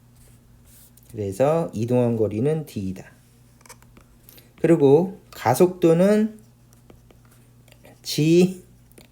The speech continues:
사인 세타이고 아래쪽 방향이에요. 그러면 얘를 기준으로, 초속도가 기준이니까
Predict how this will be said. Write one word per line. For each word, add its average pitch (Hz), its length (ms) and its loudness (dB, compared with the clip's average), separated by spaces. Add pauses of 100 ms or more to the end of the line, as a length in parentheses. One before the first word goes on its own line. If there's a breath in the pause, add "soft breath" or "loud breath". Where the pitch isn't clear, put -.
(180)
사인 156 400 0
세타이고 151 920 0 (840)
아래쪽 170 580 2
방향이에요. 107 800 -6
그러면 147 640 0 (2500 loud breath)
얘를 165 480 8
기준으로, 123 560 0
초속도가 202 480 2
기준이니까 120 880 -4